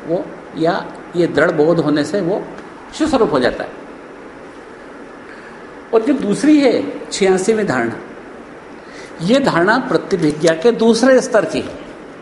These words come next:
ये दो स्तर अपने आप में पूरी क्वांटम फिजिक्स बता देते हैं, दो स्तर अपने आप में इस ब्रह्मांड का सत्य निरूपित कर देते हैं।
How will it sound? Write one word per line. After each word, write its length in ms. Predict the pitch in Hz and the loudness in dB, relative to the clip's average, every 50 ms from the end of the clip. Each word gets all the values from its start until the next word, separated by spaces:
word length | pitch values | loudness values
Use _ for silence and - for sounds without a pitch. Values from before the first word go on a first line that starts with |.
| - - - - - - - - - - - - - - - - - - - - - - - - - - | -18 -20 -20 -20 -20 -18 -18 -18 -18 -18 -18 -20 -20 -20 -20 -20 -20 -20 -20 -18 -18 -18 -18 -12 -2 0
ये 60 | 196 | 2
दो 320 | 196 135 151 190 214 240 220 | 2 4 6 6 6 6 4
स्तर 480 | - - - 214 190 214 233 240 - - - - | 2 2 2 4 4 4 2 -2 -6 -10 -8 -4
अपने 300 | - 151 - - 185 185 | -2 -2 -2 2 2 4
आप 240 | 185 175 175 170 175 185 | 4 4 2 0 0 0
में 280 | 185 196 208 233 254 254 - - - - - - - - | 0 0 0 0 -2 -4 -6 -10 -14 -16 -18 -18 -12 -4
पूरी 340 | - 156 165 170 190 226 262 254 - - - - - - - - - - - | 2 4 4 6 6 4 2 0 -2 -8 -10 -12 -16 -16 -18 -18 -18 -8 0
क्वांटम 400 | - 156 156 160 165 160 196 190 | 2 2 4 4 4 2 2 0
फिजिक्स 360 | 185 - 180 170 202 190 - | 0 0 2 2 2 2 2
बता 240 | 185 175 165 180 175 | 2 2 2 4 2
देते 260 | 175 175 175 175 - | 0 0 -2 0 0
हैं, 260 | 175 190 202 202 175 147 | 0 0 0 -2 0 0
दो 240 | 160 165 175 185 | 2 2 4 2
स्तर 260 | 165 - - 175 175 170 | 2 0 0 0 2 2
अपने 300 | 143 131 - - 165 160 | 2 0 0 0 0 2
आप 220 | 151 151 143 - | 2 0 0 0
में 180 | 165 165 170 175 | 0 2 4 4
इस 140 | 175 165 143 | 4 2 2
ब्रह्मांड 460 | 143 139 135 139 139 143 147 147 147 | 2 2 2 2 2 2 2 2 2
का 340 | 143 - 156 160 175 190 190 | 0 0 0 0 0 -2 -2
सत्य 360 | - - - 180 - - - | -4 -6 -8 -8 -4 0 2
निरूपित 460 | 165 156 151 156 160 156 170 - - | 4 4 4 4 2 2 0 -2 0
कर 160 | - 135 123 | 0 0 0
देते 260 | 123 117 120 113 - - | 0 -2 -4 -4 -8 -14
हैं। 80 | - | -16